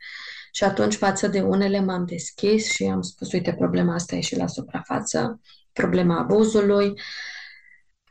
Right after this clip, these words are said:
Și vreau să spun că Dumnezeu m-a binecuvântat cu un loc de muncă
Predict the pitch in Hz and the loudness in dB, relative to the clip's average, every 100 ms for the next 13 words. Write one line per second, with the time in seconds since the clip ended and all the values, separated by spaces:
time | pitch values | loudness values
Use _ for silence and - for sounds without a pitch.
0 | - 208 - 220 220 214 214 - - 220 | -4 0 2 4 4 4 0 -4 2 2
1 | 220 208 196 190 202 196 196 190 190 180 | 2 2 2 2 0 0 0 -2 -4 -4
2 | - 185 180 180 196 208 - 202 190 202 | -6 -2 -2 2 0 0 -2 0 2 0
3 | 196 202 208 233 208 196 185 180 214 | -2 -2 2 2 2 0 -2 -2 -2